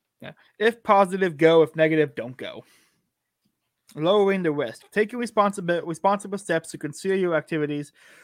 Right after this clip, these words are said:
from accidental discovery. Learn to talk only to trusted friends, spotting pool, risk, or government agents all reduces your risk and increases your payoff. As you develop techniques to lower your risk, you will increase your counter-economic activities.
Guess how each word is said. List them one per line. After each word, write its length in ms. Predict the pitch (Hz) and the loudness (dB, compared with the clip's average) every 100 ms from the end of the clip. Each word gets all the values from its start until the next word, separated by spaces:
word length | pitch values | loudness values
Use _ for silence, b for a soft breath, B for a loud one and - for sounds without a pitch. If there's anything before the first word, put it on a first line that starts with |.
| b _ | b _
from 220 | 180 147 | -6 0
accidental 500 | 165 175 185 175 165 | 0 0 -4 -2 -2
discovery. 460 | 151 185 165 175 | -2 -2 0 0
Learn 240 | 165 165 175 | 0 -2 -2
to 60 | |
talk 280 | 165 185 165 | -4 -2 -2
only 200 | 165 170 165 | -2 -2 -2
to 60 | 160 | -2
trusted 280 | 165 151 | -6 -8
friends, 360 | - 208 202 190 | -2 0 0 -2
spotting 400 | - 190 180 175 | -2 2 2 0
pool, 300 | - 175 160 | -4 -2 0
risk, 280 | 160 156 - | 0 -2 -6
or 100 | 143 | -4
government 480 | 156 160 165 160 160 | 0 0 0 -4 -4
agents 560 | 151 143 143 143 - - b b b - | -6 -4 -8 -10 -14 -18 b b b 2
all 180 | 175 | 4
reduces 400 | 208 160 160 156 | 4 2 -4 -4
your 100 | 147 | -4
risk 240 | 135 135 - | -2 -4 -4
and 120 | 147 143 | -8 -8
increases 360 | - 185 165 | -4 -4 -2
your 100 | 160 | -4
payoff. 460 | - 139 104 67 - _ b b - | -2 -4 -4 -10 -16 _ b b 0
As 160 | 208 | 2
you 60 | 233 | 2
develop 400 | 220 190 202 196 | 2 2 2 0
techniques 360 | 180 165 170 | -8 -6 -6
to 80 | 170 | -4
lower 280 | 156 170 185 | 0 2 0
your 140 | 139 117 | -2 -6
risk, 300 | 120 143 - | -6 -8 -6
you 140 | 160 | -4
will 240 | 151 143 - | 0 0 -2
increase 380 | 156 - 226 220 | -14 -6 -6 -4
your 100 | 180 | -6
counter-economic 760 | - 185 - 165 160 151 151 135 | -2 -2 -2 -4 -2 -2 -4 -6
activities. 560 | 165 202 196 196 196 | -2 0 0 -2 -6